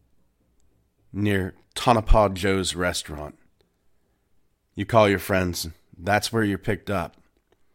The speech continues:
As amazing as this story is,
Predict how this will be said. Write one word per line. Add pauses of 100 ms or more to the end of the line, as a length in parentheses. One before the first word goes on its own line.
(3000)
As
amazing
as
this
story
is,